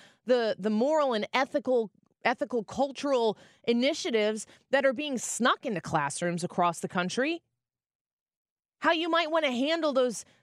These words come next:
uh, tender situations in a way in your home that might be different than the people in the home next to you, and you're okay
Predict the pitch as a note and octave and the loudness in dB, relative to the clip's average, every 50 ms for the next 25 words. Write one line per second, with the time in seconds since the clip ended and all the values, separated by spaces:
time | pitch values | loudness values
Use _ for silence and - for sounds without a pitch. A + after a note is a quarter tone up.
0 | _ - - G#3+ G#3 G3+ F#3 - A3+ D#4 F4 E4+ E4+ C4+ - - E4 B3 - D4 | _ -4 0 0 0 0 0 0 0 0 0 0 -4 -4 -2 -4 -4 -2 0 0
1 | C#4 A#3+ A#3 C4 D4 - - F4+ F4+ F#4 F#4 - - - _ _ _ _ _ _ | 2 2 2 2 0 -4 -4 -6 -6 -6 -8 -10 -12 -18 _ _ _ _ _ _
2 | _ _ _ _ _ _ _ _ _ _ _ _ _ _ _ _ _ _ _ _ | _ _ _ _ _ _ _ _ _ _ _ _ _ _ _ _ _ _ _ _
3 | _ _ _ _ _ _ _ - B3 D4+ D#4+ D4+ C#4+ D4+ D4+ D#4+ D4+ C4+ C4 C4+ | _ _ _ _ _ _ _ 0 0 2 4 4 4 4 2 2 0 -2 -2 -2
4 | D4+ D#4 C4+ D4 E4+ F4+ F4+ F4 - - G4 G#4 A4 - B4+ C5 A#4 F#4+ - C#4 | -2 -2 0 0 0 -2 -2 -4 -4 -2 0 0 0 0 0 0 0 0 0 0
5 | C4+ A#3 B3 A#3+ A3+ - - A3+ A3+ - A3+ A3 G#3+ G#3 G3+ G3 A3 A3 G#3 F#3+ | 0 0 0 -2 -2 -2 -2 -4 -4 -2 0 0 0 0 0 0 0 0 0 0
6 | G3 G3 - - D4 D#4+ E4+ F4+ F4+ F#4+ G4 G4+ E4+ - C#4 F4 | 0 -2 -4 -4 -2 -2 0 0 2 2 2 2 0 0 0 2